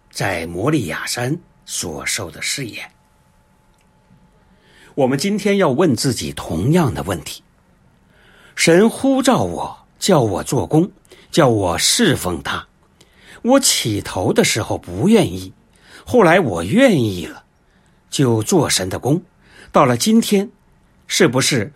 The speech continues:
我爱那一个工作，我放不下那一个工作，我用自己的手抓住那一个工作呢？如果是这样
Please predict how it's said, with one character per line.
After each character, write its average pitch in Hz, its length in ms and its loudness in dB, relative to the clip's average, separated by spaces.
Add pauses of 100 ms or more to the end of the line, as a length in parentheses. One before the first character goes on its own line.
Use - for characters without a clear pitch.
(120)
我 123 220 -2 (100)
爱 196 300 4
那 143 160 2
一 120 160 0
个 135 120 -2
工 247 320 4
作， 233 320 0 (360)
我 127 260 4
放 214 320 2
不 127 180 -2
下 220 400 2
那 104 160 0
一 95 140 -4
个 98 140 -6
工 120 180 -2
作， 127 260 -6 (460)
我 123 160 2
用 170 160 6
自 214 240 0
己 123 160 -4
的 165 100 0
手 - 480 -4 (300)
抓 254 380 4
住 208 240 0
那 113 120 0
一 107 140 -2
个 110 120 -4
工 190 260 2
作 214 180 2
呢？ 110 160 -2 (1600)
如 131 300 2
果 82 300 -4
是 - 180 -4
这 80 160 -8
样 - 220 -12